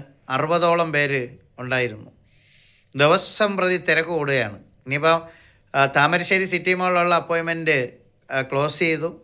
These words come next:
ഇനി അപ്പോയിൻമെൻറ്റ് കിട്ടത്തില്ല. ആ, താമരശ്ശേരി സിറ്റി മോളിൽ ഈ മാസത്തുള്ള അപ്പോയിൻമെൻറ്റ് എല്ലാം, ആ, ക്ലോസ് ചെയ്തു. ഏകദേശം അവിടെ നിറഞ്ഞു. അപ്പോൾ അത് കൊടുത്തു കഴിഞ്ഞു. ഇപ്പോൾ താമരശ്ശേരി സിറ്റി മോളിൽ വരുന്നവർ ഒമ്പതിനും പത്തിനും ഇടയ്ക്ക് വരണം. അപ്പോൾ ആൾക്കാർക്കൊക്കെ ഒരു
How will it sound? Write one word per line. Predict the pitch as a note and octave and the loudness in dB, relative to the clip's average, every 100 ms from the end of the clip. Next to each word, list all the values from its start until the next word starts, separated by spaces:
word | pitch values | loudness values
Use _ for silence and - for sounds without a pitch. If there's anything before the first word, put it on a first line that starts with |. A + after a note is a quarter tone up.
| _ _ - | _ _ -6
ഇനി | C#3+ | -4
അപ്പോയിൻമെൻറ്റ് | C#3 D3+ D3+ D3+ C#3+ | 0 0 -2 -4 -4
കിട്ടത്തില്ല. | B2 C#3+ D3+ D#3 D#3 E3+ - _ _ _ _ _ | -4 -4 -4 -2 0 0 -4 _ _ _ _ _
ആ, | C3+ C3+ C3+ C3 - | 2 4 4 0 -2
താമരശ്ശേരി | C#3 D3+ E3+ F3+ F3+ | -2 0 0 0 0
സിറ്റി | F3 D#3+ E3 | -2 -4 -4
മോളിൽ | E3 D#3+ D#3+ F3 A3 G#3+ - | -2 -2 0 0 0 -4 -8
ഈ | D#3 | -4
മാസത്തുള്ള | D#3+ D#3 D#3+ D#3 D#3+ D3+ D#3 | -2 -2 -2 -2 -2 0 0
അപ്പോയിൻമെൻറ്റ് | C#3 D3+ D3+ D3+ | 0 -4 -2 -2
എല്ലാം, | C#3+ C#3+ C#3+ C#3 - _ | -2 0 -2 -2 -12 _
ആ, | B2+ B2 | -8 -6
ക്ലോസ് | C3+ B2+ B2+ | -4 -4 -2
ചെയ്തു. | C3 A2+ A2 - - | -2 -4 -8 -16 -6
ഏകദേശം | C3 C#3 C#3+ D3 | -2 0 0 -2
അവിടെ | C3+ C#3 B2 C3 - | -2 -2 -2 -4 -6
നിറഞ്ഞു. | B2 A#2+ A#2+ A2+ - _ - - - - - - - - _ _ | -2 -2 -4 -10 -18 _ -20 -20 -20 -20 -20 -20 -20 -20 _ _
അപ്പോൾ | C#3+ | 0
അത് | D3+ | 2
കൊടുത്തു | D#3 D3+ D#3 | 2 -2 2
കഴിഞ്ഞു. | E3 D3+ D3 F#3 - - _ | 2 2 0 -6 -8 -18 _
ഇപ്പോൾ | - C#3 | -6 0
താമരശ്ശേരി | C#3+ C#3 D#3 D#3+ E3 E3 | 2 4 2 2 2 2
സിറ്റി | D#3+ C#3 E3 | -2 -4 -2
മോളിൽ | E3 E3 D#3+ | 0 0 2
വരുന്നവർ | D3 D3+ D#3 D3+ D3 | 0 0 -2 0 -2
ഒമ്പതിനും | C#3 C3+ C#3 D3+ D#3+ E3 D#3 | -4 -6 -4 0 0 0 -4
പത്തിനും | C#3+ D#3 D3+ | -6 -6 -4
ഇടയ്ക്ക് | C3+ C3+ C3+ | -4 -4 -4
വരണം. | A#2+ A2+ G#2+ | -6 -8 -16
അപ്പോൾ | - _ _ C#3 | -20 _ _ 0
ആൾക്കാർക്കൊക്കെ | D#3 D#3+ F#3+ F#3 F#3 F3+ | 0 2 0 2 0 2
ഒരു | E3 E3 D3 | 2 2 0